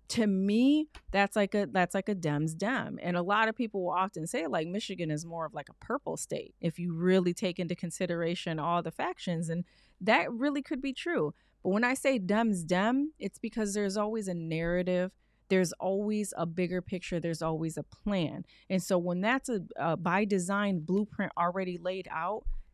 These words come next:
you are no better and you are no different than the Republicans at all, because that well laid out and laid plan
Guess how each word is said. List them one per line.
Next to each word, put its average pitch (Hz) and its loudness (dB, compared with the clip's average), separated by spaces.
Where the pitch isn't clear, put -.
you 220 6
are 214 6
no 196 4
better 180 4
and 180 2
you 175 2
are 180 2
no 180 0
different 165 -4
than 160 -4
the 160 -4
Republicans 156 -6
at 165 0
all, 156 0
because 170 -2
that 196 4
well 196 4
laid 190 0
out 180 0
and 175 -10
laid 175 -2
plan 196 -4